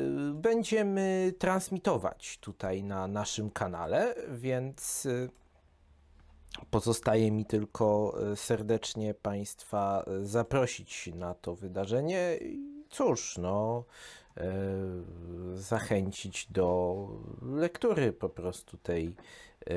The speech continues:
publikacji. Myślę, że jest to, jest to, jak już, e, powiedziałem, m, bardzo, m, potrzebna dzisiaj nam, e, publikacja.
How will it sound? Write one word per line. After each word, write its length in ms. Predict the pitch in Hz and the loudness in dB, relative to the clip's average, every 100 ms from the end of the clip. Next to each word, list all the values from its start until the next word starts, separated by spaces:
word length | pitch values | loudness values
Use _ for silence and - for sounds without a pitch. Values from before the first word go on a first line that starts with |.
| 87 87 85 87 | 0 2 2 0
publikacji. 1200 | 82 - 92 90 95 - - - - 131 180 196 | -2 -4 -4 -2 0 2 0 0 -2 0 0 -2
Myślę, 560 | 147 127 131 - 127 117 | -2 -2 -2 0 2 4
że 200 | 110 107 | 4 4
jest 560 | 107 107 - - - - | 4 2 0 -6 -10 2
to, 420 | 95 101 101 101 - - - - | 6 6 4 0 -12 -20 -18 -2
jest 380 | 98 101 - - | 2 2 0 0
to, 120 | 92 | 2
jak 320 | 98 95 - | 2 0 -4
już, 460 | 95 90 - - 92 | -4 -4 -6 -6 -2
e, 240 | 87 90 | 0 0
powiedziałem, 920 | - 95 90 90 90 98 98 95 92 - - - - - - | 0 -2 0 0 2 2 4 2 -2 -8 -18 -20 -20 -20 -12
m, 340 | - 87 92 87 | -6 -4 -4 2
bardzo, 760 | 95 95 87 92 95 87 87 90 | 2 2 -2 2 4 4 2 -4
m, 1000 | 95 90 87 - - - - - 80 80 - | -12 -10 -10 -12 -12 -12 -12 -10 -10 -8 -4
potrzebna 720 | 104 - 139 104 82 76 76 - - _ 87 | -4 2 2 2 0 -4 -8 -16 -20 _ -10
dzisiaj 540 | 85 82 - 78 80 - - _ | -6 -4 -2 -2 -4 -10 -20 _
nam, 460 | 82 87 80 78 73 - | -2 0 0 -2 -6 -8
e, 440 | 82 - 85 80 - | -8 -8 -8 -8 -4
publikacja. 680 | 92 85 95 - - - | -2 -2 -2 0 -2 -4